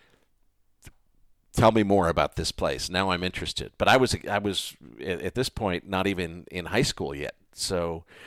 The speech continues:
or I, I was, I guess I was just starting high school. It was the, the summer between junior high school and high school.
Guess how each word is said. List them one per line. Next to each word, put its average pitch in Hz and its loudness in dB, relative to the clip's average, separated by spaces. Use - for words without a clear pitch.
or 90 -2
I, 90 0
I 98 2
was, 90 -4
I 98 -2
guess 113 2
I 110 0
was 85 -4
just - -4
starting 101 0
high 80 -8
school. 76 -10
It - -14
was - -12
the, 80 -6
the 80 -12
summer 101 0
between 90 -10
junior 85 -8
high 80 -8
school - -12
and 80 -12
high 82 -8
school. - -12